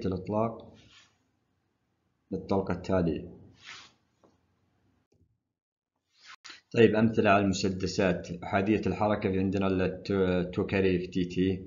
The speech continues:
ناينتين إليفن، هاي باور بي ثيرتي فايف، في عندنا ال-، الكولت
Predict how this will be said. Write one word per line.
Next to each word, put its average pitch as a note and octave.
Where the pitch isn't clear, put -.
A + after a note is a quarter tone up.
ناينتين G2
إليفن، F#2
هاي G#2+
باور F#2+
بي F2+
ثيرتي F#2
فايف، G2
في G2
عندنا G2
ال-، G2
الكولت F#2+